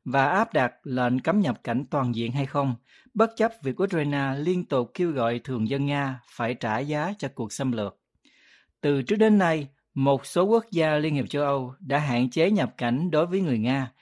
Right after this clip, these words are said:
Các nước Đông và Bắc Âu đang thúc đẩy lệnh cấm hoàn toàn, trong khi Đức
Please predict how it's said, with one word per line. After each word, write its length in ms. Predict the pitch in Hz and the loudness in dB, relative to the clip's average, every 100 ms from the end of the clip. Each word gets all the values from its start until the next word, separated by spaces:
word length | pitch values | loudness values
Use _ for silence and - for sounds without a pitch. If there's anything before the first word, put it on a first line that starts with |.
| _ _ | _ _
Các 160 | 208 214 | 2 6
nước 160 | 226 | 4
Đông 280 | 214 165 160 | 6 2 4
và 60 | 127 | 0
Bắc 180 | 135 165 | 0 0
Âu 340 | 165 151 139 - | 0 0 -2 -4
đang 280 | 156 160 156 | 0 2 2
thúc 180 | 208 | -2
đẩy 240 | 135 113 156 | -2 -2 -2
lệnh 280 | 143 117 120 | -2 -2 -2
cấm 260 | 135 185 | -2 -2
hoàn 240 | 180 135 120 | -2 -2 0
toàn, 340 | 123 123 110 - _ - | 0 -2 -4 -10 _ -6
trong 120 | 143 | -4
khi 160 | 156 143 | -4 0
Đức 160 | 220 | 0